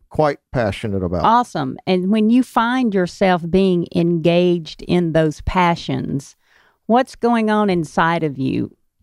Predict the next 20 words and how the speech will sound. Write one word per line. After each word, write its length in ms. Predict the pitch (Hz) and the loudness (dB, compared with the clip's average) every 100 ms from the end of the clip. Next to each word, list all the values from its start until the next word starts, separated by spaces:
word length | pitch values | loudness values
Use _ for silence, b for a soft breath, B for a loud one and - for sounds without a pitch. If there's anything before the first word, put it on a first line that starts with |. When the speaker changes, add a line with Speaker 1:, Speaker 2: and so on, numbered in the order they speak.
| - - | -10 0
Speaker 1:
Um, 640 | 170 202 208 196 196 208 - | 2 2 2 2 0 -6 -4
you 140 | 247 | -2
get 180 | 320 302 | 0 2
a 60 | |
really 320 | 190 214 220 196 | 4 4 2 0
good 260 | 170 226 | 0 -2
feeling, 520 | - 214 262 131 - _ _ - | 0 0 0 -2 -4 _ _ -10
like, 220 | - 147 | -2 0
Speaker 2:
Mm-hmm. 200 | 220 247 | 2 2
Speaker 1:
um, 520 | 156 151 147 143 143 139 _ _ _ _ _ _ _ - | 2 2 2 0 -4 -10 _ _ _ _ _ _ _ -2
you're 100 | 139 | 0
kinda 340 | - 175 156 | 2 2 0
doing 360 | 143 170 165 160 | 2 2 2 2
what 160 | 160 | -2
you're 100 | 156 | -2
supposed 540 | 135 - - 156 151 - | -4 -4 0 0 0 -4
to 80 | |
be 140 | 131 139 | -2 0
doing. 320 | - - 247 | 2 2 0
Speaker 2:
Mm-hmm. 80 | 277 | -4